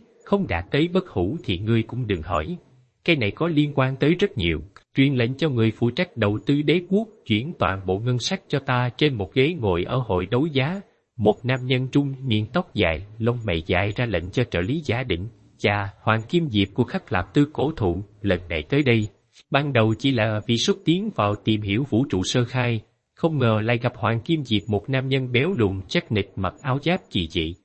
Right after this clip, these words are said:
đứng đó mà giống như những luồng sét vô hạn tụ lại. Hắn như hóa thân thành một quy lực bản nguyên. Biết sự quý giá của hoàng kim diệp thì sẽ rõ giá trị của nó. "Không biết thì thôi,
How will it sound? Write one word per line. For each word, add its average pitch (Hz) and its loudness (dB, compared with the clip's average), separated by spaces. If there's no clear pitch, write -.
đứng 131 0
đó 139 0
mà 107 -2
giống 143 0
như 147 0
những 117 -2
luồng 82 -2
sét 151 -2
vô 143 2
hạn 82 -4
tụ 82 0
lại. 78 -6
Hắn 151 -4
như 120 2
hóa 147 -2
thân 120 0
thành 98 -4
một 95 -4
quy 135 6
lực 90 -4
bản 101 -4
nguyên. 123 2
Biết 196 2
sự 113 2
quý 156 0
giá 143 0
của 131 -2
hoàng 101 -2
kim 123 -2
diệp 92 -2
thì 107 2
sẽ 123 0
rõ 117 0
giá 156 2
trị 87 -2
của 107 -4
nó. 110 -4
"Không 156 -4
biết 202 2
thì 104 0
thôi, 127 0